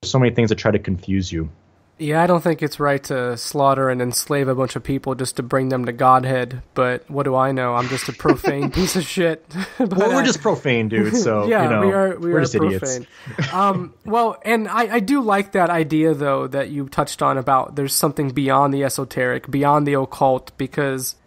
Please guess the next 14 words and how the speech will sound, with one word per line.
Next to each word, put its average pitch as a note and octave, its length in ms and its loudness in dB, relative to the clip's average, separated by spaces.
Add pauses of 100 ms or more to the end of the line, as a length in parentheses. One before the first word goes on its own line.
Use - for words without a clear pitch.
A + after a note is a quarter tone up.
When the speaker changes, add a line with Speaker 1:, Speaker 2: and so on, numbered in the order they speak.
(100)
Speaker 2:
you F#3 100 0
know, F#3+ 260 4
if F3 200 -4
you G#3+ 60 0
just G#3 240 -2
go A3 240 -2
by G3 420 0
meanings F#3 600 0
of C#3+ 180 -6
words, D3 520 0
you D3 60 -4
know, C#3+ 140 -2
occult E3 540 0
is D#3+ 280 -8